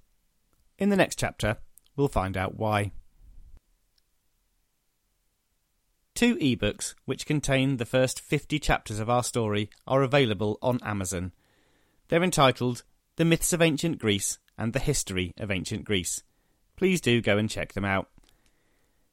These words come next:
If you'd like to contact me to leave any feedback or just to ask questions,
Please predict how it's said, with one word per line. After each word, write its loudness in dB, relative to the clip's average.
If 0
you'd 4
like 8
to -4
contact 2
me 4
to -2
leave 4
any 4
feedback 2
or 0
just 0
to 4
ask 6
questions, -2